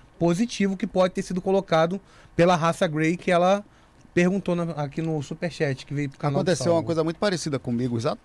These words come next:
Speaker 2: assim, cer-, agora não dá pra saber o que foi feito, né? Certa vez eu estava fora do corpo, em corpo astral. Eu, eu deitei meu corpo astral de costas,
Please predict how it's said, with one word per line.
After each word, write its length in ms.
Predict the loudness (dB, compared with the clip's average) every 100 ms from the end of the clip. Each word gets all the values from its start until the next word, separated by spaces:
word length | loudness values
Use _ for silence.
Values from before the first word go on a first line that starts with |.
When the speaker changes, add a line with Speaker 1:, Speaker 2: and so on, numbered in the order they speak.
| -10
Speaker 2:
assim, 340 | -8 -6 -8 -8 -16 -20 -20 -20 -20 -6
cer-, 200 | -2 0
agora 360 | 2 2 0 -2
não 100 | -2
dá 80 | -4
pra 80 | -4
saber 160 | -6
o 40 | -6
que 80 | -4
foi 140 | -6
feito, 320 | -6 -10 -4
né? 200 | -4 -4 -8 -20 -20 -20 -14
Certa 260 | -6 -2 -2
vez 160 | -4
eu 60 | -4
estava 260 | -4 -4 -2
fora 240 | -2 0
do 100 | -2
corpo, 340 | -4 -6 -6 -12 -20 -20 -6
em 100 | -4
corpo 240 | 0 -2 -2
astral. 400 | -2 -2 -4 -6 -12 -20 _ _ _ _ -20 -20 -14 -6
Eu, 180 | -4 0
eu 160 | 0
deitei 340 | 2 0 0 -2
meu 140 | 0
corpo 220 | 0 0
astral 320 | 0 -2 -4 -4
de 120 | -6
costas, 800 | -2 0 0 -2 -12 -14 -14